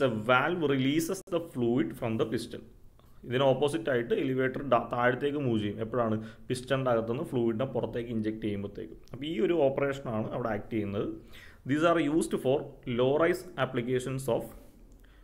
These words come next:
two to eight stories and travel at a maximum speed of sixty meter per minute. Okay, അപ്പോൾ ഈ ഒരു hydraulic elevator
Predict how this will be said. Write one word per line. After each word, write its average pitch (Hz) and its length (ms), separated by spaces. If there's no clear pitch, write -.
two 160 140
to 190 60
eight 135 220
stories 117 420
and 120 100
travel 127 360
at 117 140
a - 80
maximum 139 460
speed 117 240
of - 100
sixty 160 360
meter 123 280
per 117 100
minute. 95 220
Okay, 107 140
അപ്പോൾ 165 160
ഈ - 20
ഒരു 180 140
hydraulic 147 640
elevator 127 440